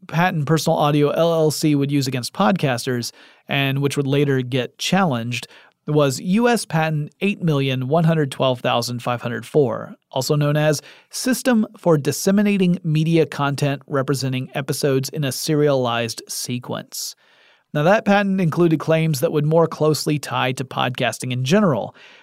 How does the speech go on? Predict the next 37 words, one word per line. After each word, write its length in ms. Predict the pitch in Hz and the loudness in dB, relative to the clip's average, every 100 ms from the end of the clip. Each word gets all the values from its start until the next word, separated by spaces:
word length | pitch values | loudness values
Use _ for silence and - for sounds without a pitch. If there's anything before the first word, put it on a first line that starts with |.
| _ 156 | _ 2
These 200 | 175 - | 2 4
sections 440 | 165 - 170 151 | 0 2 0 0
focused 400 | 160 147 147 160 | 0 0 0 0
on 220 | 143 143 | 0 0
the 140 | 143 147 | 0 0
host 460 | - 233 - - | 2 2 2 -4
side 380 | - 147 120 117 | -6 -2 -2 -2
of 100 | 113 | -6
the 100 | 120 | -6
invention, 520 | 113 135 160 202 196 - - - - | -4 -4 0 2 2 -2 -14 -18 -4
as 220 | 127 123 | -2 0
in 120 | 131 | -2
the 80 | 120 | -4
servers 640 | - 156 147 139 139 135 | -2 2 2 4 2 2
on 100 | 131 | 0
the 100 | 123 | -4
internet 400 | 139 147 143 135 | -2 -2 -2 -2
that 120 | 143 120 | -4 -6
would 100 | - | -2
host 320 | 147 156 - | 0 0 0
the 80 | - | -2
audio 360 | 143 143 139 | 0 2 0
files 420 | 127 135 135 127 123 | 0 0 2 0 -2
that 160 | - | -6
listeners 440 | 160 135 147 131 - | -4 -4 -4 -4 -4
would 120 | 131 | -6
connect 340 | 151 175 - | -2 -2 -2
to 300 | 170 156 151 | 0 2 2
and 180 | 135 131 | -2 -2
download 600 | 135 147 143 123 123 123 - | -2 0 -2 -2 -2 -4 -6
in 120 | 143 | -8
order 340 | 135 143 131 123 | -4 -2 -2 -4
to 140 | 127 | -6
listen 300 | 120 - 123 | -6 -8 -10
to 100 | 120 | -8
their 160 | 117 113 | -8 -4
shows. 520 | - 165 117 113 | 0 2 0 -4